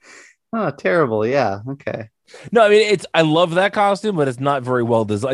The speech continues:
Speaker 2: Like, it's, it's not, sometimes you look at the Bat costume, like, that's really, that's really nicely designed. It's very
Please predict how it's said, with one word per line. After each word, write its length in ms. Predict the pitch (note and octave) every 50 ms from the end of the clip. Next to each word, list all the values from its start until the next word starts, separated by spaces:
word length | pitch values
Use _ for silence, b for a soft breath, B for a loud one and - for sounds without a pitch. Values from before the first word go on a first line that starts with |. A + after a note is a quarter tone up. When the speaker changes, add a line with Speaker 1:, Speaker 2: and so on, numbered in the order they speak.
| B2+
Speaker 2:
Like, 20 | -
it's, 200 | - - C3 C#3+
it's 240 | D3 C3+ D3 - D3
not, 320 | D#3+ D3+ D3+ D3 - - b b b b b b b b b
sometimes 320 | - - F#3+ G3+ A3+ A3 G#3
you 40 | F#3+
look 100 | F#3 D#3+
at 40 | E3+
the 80 | D3
Bat 280 | B2 A#2 C#3 C3+ C3+ -
costume, 340 | - C3+ A#2+ A#2 G#2+ C3 B2+
like, 100 | B2+ A#2
that's 200 | F#3+ G3 - -
really, 160 | A3 A3 G#3+
that's 220 | C3+ C#3 C#3+ - D3+
really 140 | D#3 D#3
nicely 560 | C3+ A#2 A#2+ B2+ B2+ - - B2+ A#2 A2+ A2+ G#2
designed. 500 | G2 G2+ F#2+ F#2 G2 G2 G2 G2 F#2+ F#2
It's 100 | F#2 -
very 300 | A#2+ A#2+ A2+ G#2+ G#2+